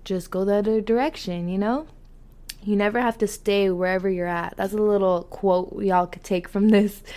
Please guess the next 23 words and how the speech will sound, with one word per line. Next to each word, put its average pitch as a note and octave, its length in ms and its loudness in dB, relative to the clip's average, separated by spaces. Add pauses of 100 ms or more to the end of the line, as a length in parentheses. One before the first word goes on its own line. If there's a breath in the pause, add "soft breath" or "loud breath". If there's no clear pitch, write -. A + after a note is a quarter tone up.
(420 loud breath)
e-, F3 40 0 (120)
episode, G#3+ 760 0 (440 loud breath)
is F#3+ 400 4
wherever G3+ 400 2
you're A3 280 2
at, G3+ 420 4 (140)
whether G3 300 2
it F#3 140 -2
be, F#3+ 220 -2
like, E3+ 440 -4 (640 soft breath)
in F#3 240 0
life, G3+ 720 4
in F3 140 -6
your E3+ 160 -10
financial G#3 540 0
situation, F#3+ 880 -4
with F3 220 -8
who G#3+ 140 2
you F#3+ 200 4
are F3+ 160 6
as F3+ 140 -2
a F3 40 -8
person, G3+ 1000 -2